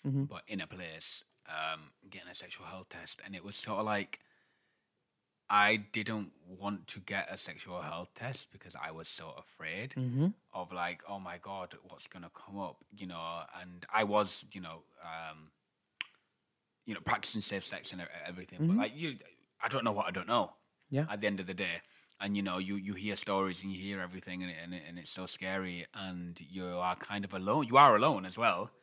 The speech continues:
Speaker 1: Yeah.
Speaker 2: You know, because who
Speaker 1: Not
Speaker 2: am I,
Speaker 1: out
Speaker 2: who,
Speaker 1: to your
Speaker 2: who, who am I
Speaker 1: family.
Speaker 2: gonna turn to?
Speaker 1: Yeah,
Speaker 2: You know,
Speaker 1: yeah,
Speaker 2: where I
Speaker 1: yeah,
Speaker 2: lived
Speaker 1: yeah.
Speaker 2: and everything.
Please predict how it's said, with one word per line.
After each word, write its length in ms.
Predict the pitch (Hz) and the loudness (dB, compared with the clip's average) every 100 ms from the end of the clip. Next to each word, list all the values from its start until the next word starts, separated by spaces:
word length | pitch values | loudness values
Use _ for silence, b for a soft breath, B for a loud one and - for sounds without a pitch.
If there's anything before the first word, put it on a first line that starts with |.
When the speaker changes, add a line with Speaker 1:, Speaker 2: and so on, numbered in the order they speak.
| b b | b b
Speaker 1:
Yeah. 220 | 156 196 202 | 4 4 4
Speaker 2:
You 100 | 107 | 4
know, 260 | 101 107 | 6 4
because 300 | 107 104 110 | 2 -2 -2
who 100 | 131 | 4
Speaker 1:
Not 120 | 135 | 8
Speaker 2:
am 80 | - | 10
I, 20 | 143 | 8
Speaker 1:
out 80 | 120 | 8
Speaker 2:
who, 60 | |
Speaker 1:
to 80 | 117 | 4
your 80 | 156 | 2
Speaker 2:
who, 60 | - | 4
who 120 | 135 | 2
am 40 | |
I 40 | 139 139 | 4 6
Speaker 1:
family. 120 | 147 | 6
Speaker 2:
gonna 140 | 170 190 | 6 4
turn 240 | - 120 | 2 -4
to? 140 | 107 104 | -4 0
Speaker 1:
Yeah, 240 | 123 143 | 4 4
Speaker 2:
You 80 | 196 | 4
know, 220 | 107 110 | 4 4
Speaker 1:
yeah, 60 | 143 | 6
Speaker 2:
where 180 | 113 110 | 8 8
I 40 | |
Speaker 1:
yeah, 40 | 110 | 8
Speaker 2:
lived 200 | 120 - | 6 4
Speaker 1:
yeah. 40 | |
Speaker 2:
and 80 | 110 | 2
everything. 480 | 107 104 110 127 | 0 -2 0 0